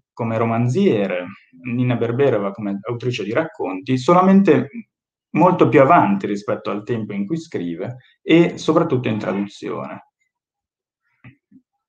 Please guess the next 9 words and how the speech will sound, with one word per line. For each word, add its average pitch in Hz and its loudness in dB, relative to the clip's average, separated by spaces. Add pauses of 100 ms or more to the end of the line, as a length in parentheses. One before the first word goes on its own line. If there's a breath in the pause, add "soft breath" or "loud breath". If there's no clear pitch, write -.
(140)
Eh, 101 -4 (280)
Berberova, 139 6
come 113 -2
detto, 131 0
s-, - -20
si - -4
afferma 123 2
in 123 2
prosa, 127 2